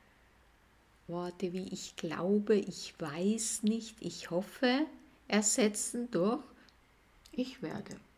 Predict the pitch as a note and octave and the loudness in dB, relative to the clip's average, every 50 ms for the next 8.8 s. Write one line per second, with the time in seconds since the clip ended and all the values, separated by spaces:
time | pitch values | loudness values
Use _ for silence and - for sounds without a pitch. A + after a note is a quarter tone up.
0 | _ _ _ - G3+ F#3+ - - - - E3+ E3 C3 B2 - - - _ _ _ | _ _ _ -8 -8 -8 -8 -12 -14 -10 -10 -10 -10 -12 -14 -18 -20 _ _ _
1 | _ _ _ _ _ - - - _ - - - - - - - - - - - | _ _ _ _ _ -20 -20 -20 _ -20 -20 -20 -20 -20 -20 -18 -16 -16 -14 -10
2 | - - - G#3+ G3+ G3 G3+ - D#3+ - - E3 F3 F#3 G#3 G#3+ G#3 - G#3 G3 | -2 4 6 8 8 6 6 2 -4 -4 -2 0 4 4 4 4 4 2 0 0
3 | G3+ - - - F#3 F3+ F#3 F#3 - F#3 F3 E3+ E3 E3+ - - - G#3 - - | 0 0 -2 0 0 0 0 0 0 0 0 0 0 -2 -4 -8 -10 -12 -14 -12
4 | _ - E3 E3+ E3+ E3+ E3 E3 E3+ - - - D#3 D3 - - - - - - | _ -8 -6 -6 -6 -4 -4 -4 -4 -4 -6 -6 -6 -8 -8 -10 -12 -12 -4 0
5 | G3+ B3 - - - - - - - - - - - - - - - - _ _ | 0 0 0 -4 -10 -18 -20 -20 -20 -20 -20 -20 -20 -20 -20 -20 -20 -20 _ _
6 | - - E3 E3+ E3 F3 - - - - - - - F3 F3 D#3 D#3 D3+ - D3+ | -8 -6 -6 -6 -4 -4 -4 -4 -4 -6 -6 -6 -6 -4 -4 -4 -4 -2 -2 0
7 | D3 D#3 F3+ - - - - G#3 G#3 G3+ G3 G3 - D#3+ - - - - F#3 F#3 | 0 2 0 0 -2 -2 -2 0 0 2 0 0 -2 -4 -8 -8 -10 -8 -8 -6
8 | F#3 F3+ F#3 G3+ G#3+ G#3 - - A#3 A3+ A#3 A#3+ B3 A#3+ A#3 - | -4 0 2 2 2 0 -2 -4 -4 -2 -2 -2 0 0 0 -2